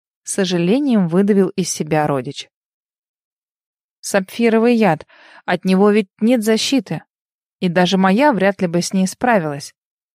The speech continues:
Я не спрашивала. Я утверждала. «Максимум, на что ты могла рассчитывать, замедленное действие. Но отсрочка в полчаса роли бы не сыграла. Противоядия от этой гадости ни у кого нет.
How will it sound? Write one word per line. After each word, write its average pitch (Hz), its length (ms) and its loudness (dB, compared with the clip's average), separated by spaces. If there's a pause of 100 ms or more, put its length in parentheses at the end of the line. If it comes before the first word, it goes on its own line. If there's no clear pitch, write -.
(240)
Я 180 180 -2
не 269 120 -6
спрашивала. 190 680 -6 (440)
Я 190 200 -2
утверждала. 196 680 -4 (840)
«Максимум, 185 640 -2 (100)
на 175 180 -6
что - 200 -8
ты 247 160 -4
могла 196 360 0
рассчитывать, 175 720 -4 (200)
замедленное 202 760 0
действие. 170 540 -2 (540)
Но 208 140 0
отсрочка 240 520 -2
в - 100 -10
полчаса 220 680 0
роли 208 220 2
бы 180 140 -2
не 185 140 -2
сыграла. 180 600 -2 (280)
Противоядия 208 840 2
от 185 240 -4
этой 214 240 0
гадости 185 680 -2
ни 196 180 0
у 202 80 2
кого 208 280 0
нет. 208 320 0